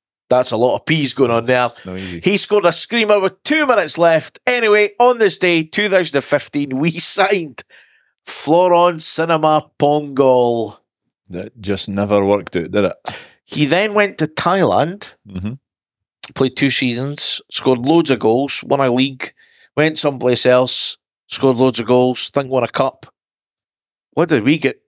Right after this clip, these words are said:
Speaker 1: served up that season? <laughs>
Speaker 2: I mean, th-, there's been a couple of bids for you for a team in Thailand or Rondo, so I'm, I'm not saying that that's the highest standard.
Speaker 1: No.
Speaker 2: Uh,
Speaker 1: No, and this was also, um, last week,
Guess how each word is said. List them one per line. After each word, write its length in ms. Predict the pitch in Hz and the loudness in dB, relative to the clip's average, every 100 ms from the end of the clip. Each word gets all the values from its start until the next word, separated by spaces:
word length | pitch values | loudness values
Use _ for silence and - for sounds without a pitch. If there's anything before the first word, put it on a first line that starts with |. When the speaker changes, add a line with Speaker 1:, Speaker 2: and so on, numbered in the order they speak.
| _ - | _ -6
Speaker 1:
served 420 | - 123 110 107 | 0 2 2 0
up 120 | 117 | -2
that 200 | 113 117 | 0 0
season? 460 | - 120 113 101 - _ _ - - | 0 -4 -4 -4 -6 _ _ -12 -2
<laughs> 500 | 302 - 831 269 - | -2 -2 -2 -2 -2
Speaker 2:
I 100 | 277 | -4
mean, 160 | 101 98 | -2 -2
th-, 1120 | - - - - - - _ - - _ 95 | -4 -4 -8 -8 -8 -10 _ -12 -12 _ -8
there's 200 | 101 104 | 0 0
been 120 | 101 120 | 2 0
a 60 | |
couple 260 | 107 135 135 | 0 0 0
of 80 | 123 | 0
bids 200 | 113 - | 0 0
for 120 | 92 | 0
you 180 | 101 123 | 2 2
for 160 | - | 4
a 80 | 98 | 2
team 200 | 92 101 | 2 0
in 120 | 92 87 | 0 0
Thailand 460 | 90 85 85 82 | 0 2 0 0
or 120 | 80 | 0
Rondo, 360 | 82 82 78 78 | 0 0 -2 -6
so 440 | - 85 80 76 _ _ _ _ _ _ | -6 -2 0 -2 _ _ _ _ _ _
I'm, 200 | 87 95 | -4 -2
I'm 180 | - 107 | -2 0
not 160 | 110 104 | 2 2
saying 300 | 113 104 98 | 2 4 2
that 140 | 101 | 0
that's 240 | 92 90 - | 0 0 0
the 100 | 87 | -2
highest 480 | 95 95 90 - - | 0 2 2 0 -6
standard. 480 | - - 160 98 120 | -2 0 0 0 2
Speaker 1:
No. 400 | 113 107 98 - | 2 0 -2 -8
Speaker 2:
Uh, 520 | 78 78 78 76 76 76 _ | -8 -6 -4 -4 -6 -8 _
Speaker 1:
No, 120 | 110 131 | -2 -2
and 120 | 160 | 0
this 180 | 180 - | -2 -2
was 120 | 151 | 0
also, 480 | 156 147 - 131 120 | 0 0 0 2 4
um, 200 | 113 107 113 - | 2 -2 -10 -2
last 360 | 127 143 139 | 2 2 0
week, 340 | 139 127 - | -2 -4 -6